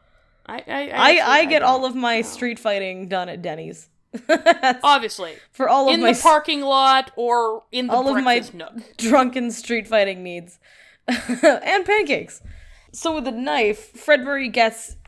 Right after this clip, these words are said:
Speaker 2: he gets a receipt in
Speaker 1: I
Speaker 2: the
Speaker 1: prefer
Speaker 2: mail.
Speaker 1: I hop.
Speaker 2: You stop incriminating. We talked about this.
Speaker 1: <laughs>
Speaker 2: But, like, to date, the police have
Speaker 1: I'm
Speaker 2: never
Speaker 1: just saying
Speaker 2: followed
Speaker 1: that
Speaker 2: up.
Speaker 1: I hop has a better class of street fighter.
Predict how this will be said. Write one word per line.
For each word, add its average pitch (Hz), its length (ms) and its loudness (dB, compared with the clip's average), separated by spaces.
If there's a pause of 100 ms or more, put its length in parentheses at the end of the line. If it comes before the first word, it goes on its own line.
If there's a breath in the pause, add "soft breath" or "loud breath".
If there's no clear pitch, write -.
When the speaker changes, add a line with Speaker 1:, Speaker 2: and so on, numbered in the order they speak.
Speaker 2:
he 254 140 0
gets 311 180 0
a 302 60 -4
receipt 254 400 -4
in - 60 -6
Speaker 1:
I 240 40 0
Speaker 2:
the 226 60 2
Speaker 1:
prefer 220 60 -4
Speaker 2:
mail. 208 440 0
Speaker 1:
I - 60 -20
hop. - 400 -20 (460)
Speaker 2:
You 190 100 -18
stop 180 320 -6
incriminating. 170 560 -16
We 190 80 -14
talked - 240 -10
about - 140 -16
this. - 260 -6
Speaker 1:
<laughs> 480 580 4 (1000 loud breath)
Speaker 2:
But, 262 140 0
like, 254 200 -2
to 320 100 -2
date, 320 260 0
the 254 60 -2
police 302 260 -6
have 294 100 -4
Speaker 1:
I'm 254 60 -4
Speaker 2:
never 247 120 -2
Speaker 1:
just 247 100 -4
saying 240 160 4
Speaker 2:
followed 214 140 4
Speaker 1:
that 190 100 4
Speaker 2:
up. - 80 -2
Speaker 1:
I 269 180 2
hop 247 300 0
has 220 180 -8
a 226 80 -12
better 233 460 -2
class 196 560 -4
of 180 80 -20
street 175 400 -10
fighter. - 440 -18